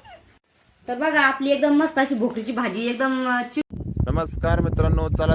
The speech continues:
Speaker 2: तर पुन्हा एकदा आपल्या अशा नवीनशा व्हिडिओमध्ये तुमचं सगळ्यांचं स्वागत आहे. तर मित्रांनो, सकाळचे आता आठ वाजलेले आहे आणि आज आपल्याला म्हणजे थोडीशी वेगळी भाजी करायची आहे.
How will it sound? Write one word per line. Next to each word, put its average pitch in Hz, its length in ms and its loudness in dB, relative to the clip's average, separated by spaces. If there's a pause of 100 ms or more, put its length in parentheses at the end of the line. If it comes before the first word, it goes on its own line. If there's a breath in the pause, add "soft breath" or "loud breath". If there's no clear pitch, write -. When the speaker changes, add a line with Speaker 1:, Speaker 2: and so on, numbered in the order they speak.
Speaker 2:
तर 160 80 0
पुन्हा 170 360 0
एकदा 160 180 0
आपल्या 156 320 0
अशा 156 200 -2
नवीनशा 160 420 -4
व्हिडिओमध्ये 139 400 -2
तुमचं 147 280 -6
सगळ्यांचं 135 440 2
स्वागत 151 340 2
आहे. 135 480 -4
तर 143 100 -4
मित्रांनो, 175 560 -4 (1080)
सकाळचे 139 440 -2
आता 139 220 -2
आठ 151 140 -4
वाजलेले 143 360 2
आहे 160 160 4
आणि 139 300 4
आज 143 280 2
आपल्याला 143 540 0
म्हणजे 123 200 -2
थोडीशी - 760 4
वेगळी 131 260 -2
भाजी 127 240 0
करायची 135 360 -4
आहे. 139 100 -4